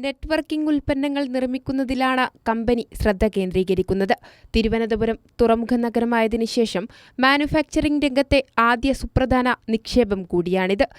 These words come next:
അതിവേഗത്തിൽ തന്നെ നടത്തുന്ന കൂടുതൽ പദ്ധതികളും കമ്പനി തയ്യാറാക്കിയിട്ടുണ്ട്. സിസ്ട്രോം ടെക്നോളജീസിന്റെ ഇലക്ട്രോണിക് നിർമ്മാണ കേന്ദ്രം കേരളത്തിൽ ആരംഭിച്ചത് അഭിമാന നേട്ടമാണെന്നും ഇത് കേരളത്തിന് വലിയ പ്രതീക്ഷയാണ് നൽകുന്നതെന്നും മന്ത്രി പറഞ്ഞു.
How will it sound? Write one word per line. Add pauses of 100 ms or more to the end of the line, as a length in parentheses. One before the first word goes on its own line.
(300)
അതിവേഗത്തിൽ
തന്നെ
നടത്തുന്ന (220)
കൂടുതൽ (100)
പദ്ധതികളും (200)
കമ്പനി (180)
തയ്യാറാക്കിയിട്ടുണ്ട്. (320)
സിസ്ട്രോം (260)
ടെക്നോളജീസിന്റെ
ഇലക്ട്രോണിക്
നിർമ്മാണ
കേന്ദ്രം (180)
കേരളത്തിൽ (100)
ആരംഭിച്ചത് (160)
അഭിമാന
നേട്ടമാണെന്നും (260)
ഇത് (220)
കേരളത്തിന് (200)
വലിയ
പ്രതീക്ഷയാണ്
നൽകുന്നതെന്നും (160)
മന്ത്രി (200)
പറഞ്ഞു.